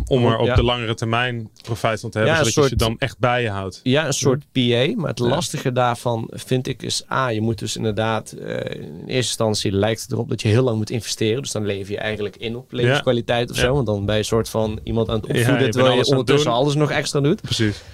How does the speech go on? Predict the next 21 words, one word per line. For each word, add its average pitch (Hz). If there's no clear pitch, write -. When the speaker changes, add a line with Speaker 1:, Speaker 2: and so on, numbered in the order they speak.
Speaker 2:
Nou 127
ja, 104
die 117
tijd 110
heb 117
ik 135
eigenlijk 135
al 131
bijna 127
niet. 123
Maar 117
goed, 139
dat 113
is -
een -
soort -
dilemma. 117
Speaker 1:
<laughs> -
Speaker 2:
En, 117
en, 110
eh, 104